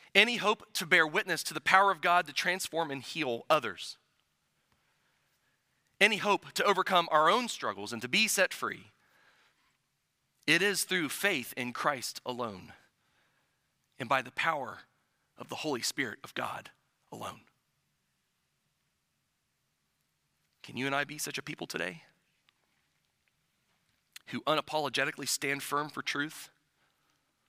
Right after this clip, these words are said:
who will be a community of mercy and grace and love,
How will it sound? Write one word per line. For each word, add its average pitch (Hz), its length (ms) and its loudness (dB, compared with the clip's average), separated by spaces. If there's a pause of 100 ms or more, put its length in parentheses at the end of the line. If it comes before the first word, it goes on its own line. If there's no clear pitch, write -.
(1120)
who 160 100 -2
will 147 80 2
be 143 160 0
a 131 40 0
community 156 680 -4 (680)
of - 120 -8
mercy 147 640 -4
and 107 120 -14
grace 123 500 -4
and 104 160 -10
love, 117 380 -6